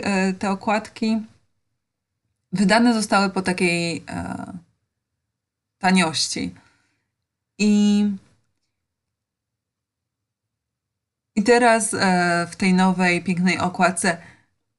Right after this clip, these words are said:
być może osoby, które nie do końca wiedzą, z czym się to je,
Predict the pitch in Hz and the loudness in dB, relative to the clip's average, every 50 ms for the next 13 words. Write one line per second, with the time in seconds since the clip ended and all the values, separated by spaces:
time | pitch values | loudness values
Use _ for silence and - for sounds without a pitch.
0 | _ _ - - 226 190 202 202 214 226 226 240 190 196 190 - 220 196 190 202 | _ _ -2 -2 0 2 2 2 2 2 2 2 0 0 0 -2 -2 0 0 -2
1 | 196 - - - 190 185 196 185 185 185 180 185 185 - 208 208 196 - 202 180 | -2 -6 -6 -4 -2 0 2 2 2 2 2 0 -2 -2 -2 -2 0 -2 -2 -2
2 | 185 190 190 185 190 185 180 175 175 170 - - - - 190 196 185 - 202 185 | 0 0 0 0 0 0 0 0 -2 -4 -6 -6 -6 -2 -2 -2 -2 -2 -4 -4
3 | 185 185 170 165 175 175 175 175 175 | -4 -4 -4 -2 0 0 0 -2 -2